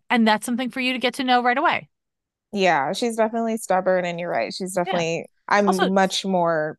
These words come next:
Speaker 2: compromising.
Speaker 1: Yeah, also, you're in your early thirties. She's in her early forties. It makes sense. Like, just in the, you know, people say age is nothing but a number, and that's ridiculous. Age is so much more <laughs> than a number.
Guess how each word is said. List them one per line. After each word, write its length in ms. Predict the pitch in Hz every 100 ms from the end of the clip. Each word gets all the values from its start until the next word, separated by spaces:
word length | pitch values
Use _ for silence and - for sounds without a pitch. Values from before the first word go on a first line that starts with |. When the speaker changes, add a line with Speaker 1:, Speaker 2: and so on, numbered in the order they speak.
| _
Speaker 2:
compromising. 880 | - 139 139 117 90 - 104 98 190
Speaker 1:
Yeah, 160 | 392 -
also, 280 | 339 359 311
you're 320 | 226 247 302
in 80 | 294
your 100 | 262
early 260 | 247 269
thirties. 640 | 247 240 247 202 - - _ _ _ -
She's 220 | - 269
in 100 | 269
her 120 | 262
early 260 | 220 247 240
forties. 640 | 247 240 226 170 165 -
It 180 | - 277
makes 220 | 269 247
sense. 420 | - 262 196 - -
Like, 140 | 233
just 360 | - 269 254 -
in 120 | 254
the, 260 | 240 220 214
you 120 | 254
know, 80 | 254
people 240 | 285 302
say 220 | 320 277 247
age 240 | 247 233
is 100 | 233
nothing 220 | 247 233
but 120 | 226 220
a 60 |
number, 240 | 220 220 233
and 160 | 220
that's 200 | 226 -
ridiculous. 800 | 208 165 208 202 156 156 - - - - -
Age 160 | 269 240
is 120 | 233
so 160 | 262
much 200 | 240 233
more 140 | 202 180
<laughs> 0 |
than 200 | - 240
a 20 |
number. 480 | 214 170 196 233 220